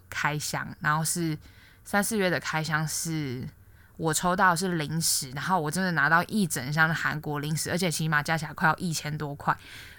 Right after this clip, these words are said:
我就觉得那我就没差，而且我那么常在那边买东西，我反正抽奖率应该也蛮高的，所以我是以这个心态才一直发认证。我不是真的很想炫说我买了啥，好吗？我还是解释一下，因为我上次有个朋友问我说，“你到底为什么一直发这个认证照？”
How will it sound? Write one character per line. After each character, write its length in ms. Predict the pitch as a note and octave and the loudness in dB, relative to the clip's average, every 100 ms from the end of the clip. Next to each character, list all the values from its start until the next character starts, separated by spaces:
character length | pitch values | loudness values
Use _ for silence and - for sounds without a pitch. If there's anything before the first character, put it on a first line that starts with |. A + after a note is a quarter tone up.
| - - | -16 -2
我 80 | |
就 100 | A3+ E4 | 0 2
觉 120 | A#3+ | 2
得 220 | A3 A3+ - | 0 -2 -6
那 160 | - F#3 | 0 2
我 60 | D#3+ | 2
就 140 | F#3+ | 2
没 220 | F3 C#3 | 0 0
差， 180 | D3+ - | -2 0
而 80 | G3 | 2
且 80 | A3 | 2
我 120 | E3+ | 2
那 100 | F#3+ | 2
么 80 | D#3 | 0
常 240 | - D3+ | -2 0
在 80 | D#3+ | 0
那 60 | |
边 120 | E3+ E3 | 2 0
买 160 | C#3 | -2
东 180 | C#3+ D3 | -4 -8
西， 200 | - D3+ | -6 -6
我 160 | D3+ D#3 | -4 0
反 140 | D#3 | 0
正 80 | E3+ | 0
抽 200 | - E3+ | 0 -2
奖 160 | D#3+ | -2
率 140 | C#3+ D3+ | -6 -4
应 100 | D3+ | -2
该 120 | D3 | -4
也 60 | - | -6
蛮 200 | - - | -12 -10
高 220 | - - - | -10 -10 -12
的， 100 | - - - - - | -16 -20 -20 -20 -8
所 140 | - | -4
以 40 | E3+ | -2
我 60 | |
是 160 | D#3+ F3 - | -2 -4 -4
以 140 | E3+ D3 | -4 -4
这 100 | F3 | -4
个 80 | E3+ | -4
心 340 | - E3 E3 | -2 0 0
态 280 | E3 E3 - - - - | 2 2 0 -14 -18 -16
才 180 | - - | -10 -6
一 120 | - | -4
直 140 | F#3 E3+ | -2 -4
发 340 | - D#3+ D3 | 0 0 2
认 300 | E3 E3 - | 0 -4 -6
证。 200 | - - - | -6 -6 -4
我 60 | |
不 100 | D#3+ | -4
是 140 | F3 G3+ | -2 0
真 100 | G3+ | 0
的 80 | E3+ | 0
很 80 | |
想 140 | D#3+ C#3 | -2 -4
炫 240 | - E3+ | -2 -2
说 120 | D#3 D#3 | -2 -2
我 100 | D#3 | -2
买 180 | C3+ | -4
了 80 | C3 | -6
啥， 220 | - - | -6 -4
好 280 | - - - | -4 -6 -6
吗？ 240 | C#3 D3 - - - - | -8 -8 -8 -14 -18 -6
我 80 | E3+ | -2
还 100 | E3 | -2
是 60 | F#3+ | -4
解 240 | - - | -4 -4
释 160 | - - | -4 -4
一 40 | |
下， 160 | D#3+ D3+ - - - | -2 -2 -4 -4 2
因 100 | F#4 | 2
为 60 | |
我 80 | F#3+ | 4
上 160 | B3+ B3+ | 2 2
次 100 | B3+ | 2
有 80 | |
个 100 | E3+ | 2
朋 160 | F3 F#3+ | 2 2
友 80 | D#3 | 2
问 100 | F#3 | 2
我 180 | D3+ D3 | -2 -4
说 320 | - C#3+ D3 | -6 -4 -4
，“你 60 | E3+ | 0
到 120 | C#4+ | 2
底 60 | C#4+ | 2
为 80 | |
什 120 | G#3 D3+ | 2 2
么 80 | |
一 60 | D#3 | 0
直 60 | D#3 | -2
发 280 | - D3 | 0 -2
这 80 | D#3+ | 0
个 80 | D3+ | -2
认 240 | D3 D3 | -2 -2
证 240 | C#3+ B2+ C3 | -4 -8 -6
照？” 180 | - | -4